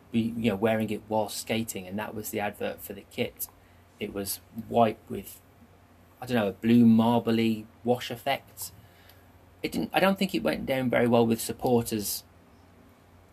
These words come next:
but I have no idea how it sold. But again, you could just tell it was marketed towards people wearing it as a fashion item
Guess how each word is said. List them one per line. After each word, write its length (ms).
but 180
I 140
have 220
no 220
idea 260
how 100
it 160
sold. 440
But 240
again, 320
you 80
could 180
just 200
tell 180
it 100
was 220
marketed 580
towards 760
people 320
wearing 380
it 160
as 100
a 60
fashion 400
item 400